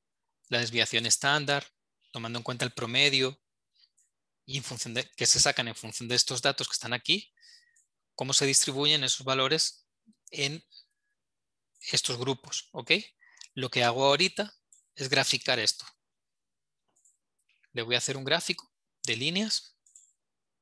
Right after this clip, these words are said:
Aquí sí me, me sirve que sea suavizada, ¿ok? Y aquí sí voy a necesitar que la primera columna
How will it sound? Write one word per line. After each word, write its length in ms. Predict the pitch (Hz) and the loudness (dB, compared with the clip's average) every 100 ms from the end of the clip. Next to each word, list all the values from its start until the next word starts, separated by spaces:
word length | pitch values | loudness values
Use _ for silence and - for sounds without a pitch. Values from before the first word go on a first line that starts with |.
| _ _ _ _ _ _ - - - | _ _ _ _ _ _ -20 -8 -6
Aquí 240 | - - 143 | -4 0 4
sí 160 | - | 4
me, 340 | 143 131 120 - | 2 -2 -4 -10
me 160 | - 117 | -4 2
sirve 300 | - 135 139 | 2 2 0
que 80 | - | 2
sea 360 | - 131 - _ _ | 2 2 -2 _ _
suavizada, 760 | - - 104 104 135 151 - - _ _ _ - - - - | -14 -6 -4 0 4 4 2 -12 _ _ _ -20 -20 -20 -20
¿ok? 160 | 117 151 196 - _ - - - - - - - _ _ _ _ _ _ _ _ _ _ _ _ - | -2 0 0 -2 _ -20 -20 -20 -20 -20 -20 -20 _ _ _ _ _ _ _ _ _ _ _ _ 0
Y 360 | 175 - - _ _ _ _ _ - _ _ _ _ _ _ _ - | 2 0 -4 _ _ _ _ _ -20 _ _ _ _ _ _ _ -4
aquí 260 | - 160 | -2 4
sí 140 | 139 160 | 4 4
voy 140 | 160 | 4
a 20 | |
necesitar 460 | 156 147 151 156 139 | 4 2 0 0 0
que 80 | 127 | 0
la 120 | 120 | -2
primera 320 | 120 131 147 | -2 0 0
columna 560 | 151 156 202 190 190 | 0 0 0 -2 -4